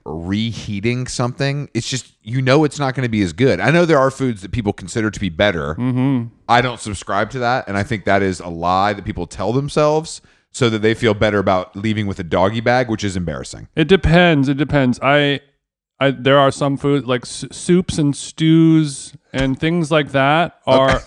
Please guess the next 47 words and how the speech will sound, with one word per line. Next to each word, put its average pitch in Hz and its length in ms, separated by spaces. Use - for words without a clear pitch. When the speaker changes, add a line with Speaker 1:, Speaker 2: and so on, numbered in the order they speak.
Speaker 2:
they, 139 220
they 151 180
can 165 240
be, 160 80
be-, 151 140
well, 123 340
often 151 440
people 143 280
will 135 120
say 135 160
lasagna 120 520
is 127 120
better 131 240
the 131 80
next 127 320
day. 131 320
Speaker 1:
Because 123 180
it's 104 120
had 104 180
time 101 200
to 104 80
congeal 98 680
and 92 80
it's 87 160
more 90 320
of 80 100
a 80 240
Speaker 2:
Yeah. 143 380
Yeah, 135 180
Speaker 1:
Okay, 127 260
Speaker 2:
yeah. - 80
Speaker 1:
this 151 220
is, 175 100
this 160 180
is 165 100
good 151 180
stuff. 147 240
Uh, 107 80
<laughs> 110 40
luckily 185 460
for 151 200
me, 147 340
lasagna 127 760
and 107 160
soups - 460
and 92 180
stews 113 800